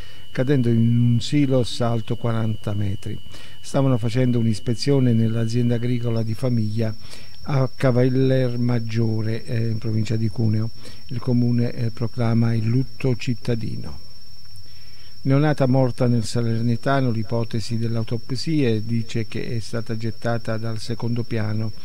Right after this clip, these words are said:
poco dopo la nascita. Giovedì era sta-, erano stati fermati i genitori della bambina. Il padre ora è di nuovo in libertà, la madre resta piantonata in ospedale.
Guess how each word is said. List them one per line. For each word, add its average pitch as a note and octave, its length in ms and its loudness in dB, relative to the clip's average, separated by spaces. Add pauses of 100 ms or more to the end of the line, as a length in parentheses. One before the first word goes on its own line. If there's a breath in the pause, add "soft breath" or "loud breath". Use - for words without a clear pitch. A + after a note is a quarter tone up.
(360 loud breath)
poco A#2+ 340 0
dopo G#2+ 380 0
la G#2 140 0
nascita. G#2 600 -2 (360 loud breath)
Giovedì A#2+ 420 2
era A2+ 200 2
sta-, A2+ 420 0
erano A2 240 0
stati A#2 300 -2
fermati A#2 440 0
i A2 60 -4
genitori A2+ 580 0
della A2 220 0
bambina. A2+ 480 0 (380 loud breath)
Il A#2 140 -4
padre A#2+ 480 0
ora A#2+ 280 0
è A2 80 0
di A2+ 100 0
nuovo A#2 320 2
in A2 80 2
libertà, A#2 460 -2
la G#2+ 100 -2
madre A2+ 400 -2
resta G#2+ 460 -2
piantonata A#2 640 -2
in A#2 180 0
ospedale. G#2+ 680 -4